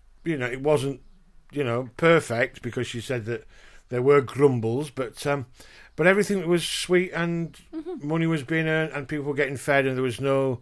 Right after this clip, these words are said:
Speaker 2: Mm-hmm.
Speaker 1: uh, kind of anything socially that would lead to any kind of mental illness.
Speaker 2: Yeah, and then trouble started in my family when I was about fifteen.
Speaker 1: Right.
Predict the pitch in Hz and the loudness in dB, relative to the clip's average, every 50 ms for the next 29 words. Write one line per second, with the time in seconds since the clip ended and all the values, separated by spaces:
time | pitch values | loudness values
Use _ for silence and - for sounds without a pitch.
0 | - - 247 262 285 330 302 180 - - - _ _ - 123 127 127 113 - 143 | -8 -10 -10 -10 -10 -8 -10 -12 -12 -14 -20 _ _ -4 -2 -2 -2 -2 -2 -2
1 | 143 135 127 127 117 - 135 139 139 117 131 127 113 - - - 165 165 147 - | -2 0 0 -2 -4 -6 -6 -4 -4 -4 -6 -6 -6 -4 0 2 4 4 2 0
2 | - 123 113 110 110 110 113 113 107 120 120 113 104 - - - - - - 120 | -2 -4 -2 -2 -2 -2 -2 -4 -4 -4 -6 -6 -8 -12 -20 -20 -20 -12 -4 0
3 | 131 139 127 120 - - 131 127 123 123 110 - 127 120 120 120 113 117 120 117 | 0 0 0 0 -4 -4 -2 -2 -2 -2 -4 -6 -6 -6 -4 -4 -6 -6 -6 -8
4 | 107 - 113 117 117 113 113 107 92 85 - - - 381 370 220 170 156 - - | -8 -8 -8 -8 -6 -6 -8 -10 -12 -14 -16 -16 -12 -8 -8 -6 -6 -8 -8 -6
5 | 220 247 247 247 - - - 277 277 277 - 277 - - - 196 165 143 139 151 | -6 -4 -4 -6 -8 -8 -8 -8 -8 -8 -10 -10 -10 -8 -6 -6 -6 -6 -6 -8
6 | 156 160 - - 165 165 165 165 165 165 - 175 160 156 156 151 147 151 151 151 | -8 -10 -10 -10 -8 -6 -6 -6 -8 -8 -8 -10 -10 -8 -10 -10 -10 -10 -10 -10
7 | 143 151 151 156 - 151 151 147 143 - - - 165 160 - - - - 165 135 | -12 -12 -12 -12 -14 -12 -12 -14 -14 -14 -12 -12 -12 -12 -12 -14 -12 -10 -10 -8
8 | 127 120 113 120 117 120 101 95 107 | -8 -8 -8 -6 -6 -6 -6 -6 -8